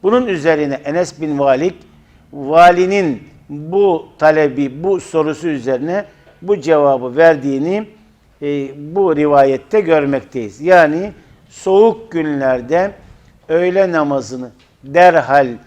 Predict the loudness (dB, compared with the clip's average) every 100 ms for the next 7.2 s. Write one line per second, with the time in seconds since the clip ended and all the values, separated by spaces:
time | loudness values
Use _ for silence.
0 | _ _ _ -8 -4 0 0 0 -4 -4
1 | -2 -2 -2 0 -2 -2 -6 -4 -4 -2
2 | -2 0 0 0 -6 -6 -4 -4 -6 _
3 | _ _ -18 -8 -4 2 2 2 -6 -6
4 | -2 0 0 0 -2 -2 -8 _ _ _
5 | 0 2 2 2 0 -2 -4 -6 -8 -10
6 | -8 -4 2 4 2 -2 -6 -2 4 4
7 | 2